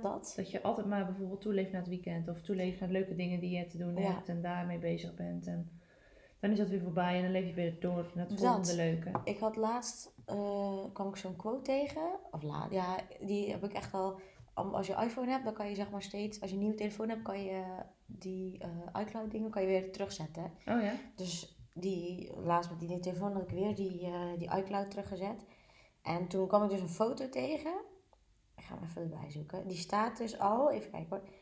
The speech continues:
Speaker 1: sinds tweeduizend vijftien op mijn telefoon. Ehm,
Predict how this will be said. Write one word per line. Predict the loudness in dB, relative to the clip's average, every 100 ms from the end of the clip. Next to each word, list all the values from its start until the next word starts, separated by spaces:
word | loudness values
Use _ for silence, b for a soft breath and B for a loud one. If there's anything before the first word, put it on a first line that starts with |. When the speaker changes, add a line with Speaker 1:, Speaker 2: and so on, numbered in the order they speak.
| B
Speaker 1:
sinds | B -2 -2
tweeduizend | 2 6 6 4
vijftien | 4 4 4 0 -2 -2 -2
op | -6
mijn | -4
telefoon. | -4 -4 -4 -4 -4 -8 B B B B B _ _
Ehm, | -4 0 0